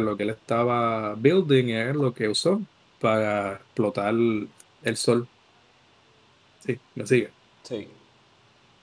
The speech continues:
Speaker 2: Estoy,
Speaker 1: Ok.
Speaker 2: estoy pasándola,
Speaker 1: Eh,
Speaker 2: estoy
Speaker 1: y nada,
Speaker 2: pasándola aquí a muero de, de pájaro porque,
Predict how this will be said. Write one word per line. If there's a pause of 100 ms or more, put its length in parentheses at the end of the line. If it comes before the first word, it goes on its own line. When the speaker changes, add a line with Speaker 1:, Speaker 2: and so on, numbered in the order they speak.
(520)
Speaker 2:
Estoy,
Speaker 1:
Ok.
Speaker 2:
estoy
pasándola,
Speaker 1:
Eh,
Speaker 2:
estoy
Speaker 1:
y
nada,
Speaker 2:
pasándola
aquí
a
muero
de,
de
pájaro
porque,